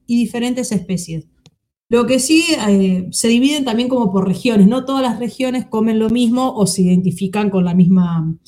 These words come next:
comida, pero tienen en común que hacen un énfasis como en la comida fresca, como del día, bien, como,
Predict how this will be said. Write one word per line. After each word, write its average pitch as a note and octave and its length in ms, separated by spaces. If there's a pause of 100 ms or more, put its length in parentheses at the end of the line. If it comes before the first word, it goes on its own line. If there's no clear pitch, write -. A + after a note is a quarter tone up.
(280)
comida, C4 640
pero A3+ 200
tienen C#4 220
en C#4 140
común C#4+ 640
que A3+ 140
hacen A#3 520
un A3 140
énfasis B3 500
como G3+ 200
en F#3+ 100
la F3 180
comida G#3 360
fresca, G3 500
como E3+ 220
del E3+ 200
día, F#3+ 360
bien, F3+ 240
como, F3 360